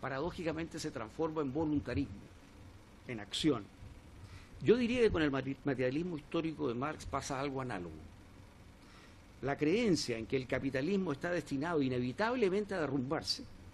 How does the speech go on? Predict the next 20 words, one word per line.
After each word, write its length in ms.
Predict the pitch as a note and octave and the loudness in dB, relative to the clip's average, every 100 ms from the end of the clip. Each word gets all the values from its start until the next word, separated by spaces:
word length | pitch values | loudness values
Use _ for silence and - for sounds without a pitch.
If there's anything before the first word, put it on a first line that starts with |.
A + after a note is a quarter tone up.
| - - - - - - - | -16 -16 -18 -18 -18 -16 -4
y 100 | C3+ | -2
dar 180 | D3 F#3+ | 2 2
origen 460 | F3 G#3+ - D3 | 4 2 0 0
a 60 | A#2+ | 0
una 200 | C#3+ D#3+ | 0 0
sociedad 640 | - A#2+ D#3+ C#3 D3+ D3+ | -2 -4 2 2 2 -2
sin 220 | - D#3+ | -2 -2
clases 540 | C#3+ D#3 B2+ - E3+ - - - - | 0 0 -2 -4 -6 -10 -14 -10 -2
anima 400 | C3 G#3+ F3+ D3 | 2 4 2 0
la 100 | B2 | 0
revolución. 540 | A#2+ A#2 G#2 - - - - - - - - - - | -2 -4 -6 -10 -10 -12 -14 -16 -16 -16 -16 -8 -2
Esa 220 | E3 F3 | 0 0
suerte 420 | - F#3+ F#3 F#3 | 4 6 6 4
de 120 | D#3 | 4
determinismo 920 | C3 B2+ B2+ B2+ B2 F#3 F#3 F3 A3 C4+ - - - | 4 4 0 0 2 2 2 0 -4 -8 -12 -16 -8
se 120 | C#3 | -6
transforma 680 | B2+ B2 G2+ D#3+ E3+ E3+ - - | -4 -4 0 0 0 -2 -6 -6
en 140 | B2+ | -4
voluntarismo 880 | B2 B2 B2 A#2+ A#2 E3 E3 F3 E3+ F#3 - | -2 -2 -4 -4 0 0 0 -4 -8 -10 -10
revolucionario. 800 | A#2+ A#2 G#2+ G2+ G2+ F#2+ E2+ - | -4 -2 -2 -6 -8 -8 -10 -12